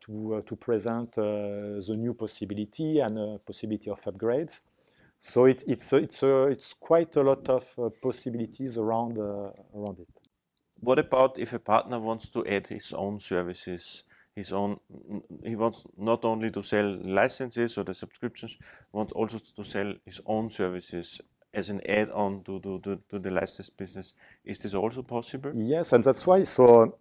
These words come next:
Speaker 1: when we say Arosphere, it's a marketplace, it's not only that, and it's really a good example, uh, because it, it's a platform which is totally open. So of course,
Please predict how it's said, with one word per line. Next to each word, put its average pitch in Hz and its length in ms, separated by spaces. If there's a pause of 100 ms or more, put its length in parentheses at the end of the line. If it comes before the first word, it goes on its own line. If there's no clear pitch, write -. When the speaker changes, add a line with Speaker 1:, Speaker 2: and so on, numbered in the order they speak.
Speaker 1:
when 120 200
we 127 100
say 135 180
Arosphere, 120 420
it's 120 140
a 117 40
marketplace, 117 500
it's - 180
not 135 240
only 110 220
that, 143 220
and 117 120
it's - 180
really 131 300
a 120 40
good 110 200
example, 110 600 (460)
uh, 107 220
because 120 420 (340)
it, - 200 (100)
it's - 180
a 139 60
platform 143 560
which 127 220
is 120 100
totally 131 440
open. 101 360
So - 220
of - 160
course, 180 400